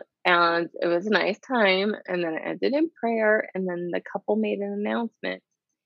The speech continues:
Um, the guy said, he's like,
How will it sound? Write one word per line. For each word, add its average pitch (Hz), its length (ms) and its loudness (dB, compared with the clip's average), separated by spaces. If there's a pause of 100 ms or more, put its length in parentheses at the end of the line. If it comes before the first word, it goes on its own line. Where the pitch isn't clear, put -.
(1200)
Um, 185 600 6 (680)
the 190 140 0
guy 190 420 4 (180)
said, 180 640 2 (1160)
he's 190 300 -4
like, 190 340 4